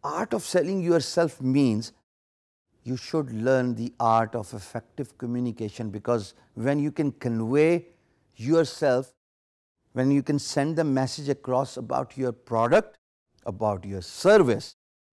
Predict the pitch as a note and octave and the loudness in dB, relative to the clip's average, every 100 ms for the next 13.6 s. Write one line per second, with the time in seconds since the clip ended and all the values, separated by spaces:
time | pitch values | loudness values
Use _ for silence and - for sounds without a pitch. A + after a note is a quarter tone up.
0 | _ G2 C3+ C#3 F#3 G3 F3 D3+ D3+ C3 | _ -4 -2 0 -2 0 0 2 2 0
1 | D#3+ C#3+ E3 B3 C#3 - _ _ A#2 C3 | 0 0 4 2 2 -4 _ _ -2 2
2 | C#3 - B2 A#2+ F#3+ - C4 A3+ - - | 2 2 2 6 4 6 6 6 2 -12
3 | _ - C3 A2+ - B2+ G#2+ A2+ D#3+ D#3 | _ -2 2 2 0 -4 0 2 2 0
4 | D3 - _ _ - A2 - C#3 E3+ G#3+ | -4 -6 _ _ -8 -6 -4 -2 2 4
5 | A3+ G3+ F#3+ F3+ E3 E3 - _ _ - | 4 4 4 0 -6 -8 -10 _ _ 2
6 | F3+ A#3 G#3 F#3 F#3 G#3 G#3+ G#3+ F3+ A#2+ | 4 4 6 6 6 4 2 2 2 2
7 | C#3 C3 F3+ F#3+ F#3 C3 B2+ D3 C#3 G#3 | 2 2 0 2 2 4 6 6 4 4
8 | F#3+ E3 E3 D3 E3 C#3+ C3+ C3+ C3 - | 6 6 4 0 0 -4 0 0 -2 -8
9 | _ - B2+ A2+ G#3 A#2 - _ _ F3+ | _ -4 -2 2 2 0 -6 _ _ 2
10 | F#3 G3 G3 G#3 F#3+ G3+ G3+ G3+ E3 E3+ | 6 6 6 4 4 4 4 4 4 4
11 | G#3 G#3+ G#3 G3 D#3+ C4 A3+ G#3 F#3+ F3+ | 4 4 6 4 6 4 4 6 6 4
12 | G#3 G3+ F#3 - F#3 F#3+ F#3+ G#3+ - G#3+ | 0 2 0 0 0 -2 0 -2 0 -4
13 | - A3 G#3 G3+ F#3+ D3 | 0 2 2 2 0 -2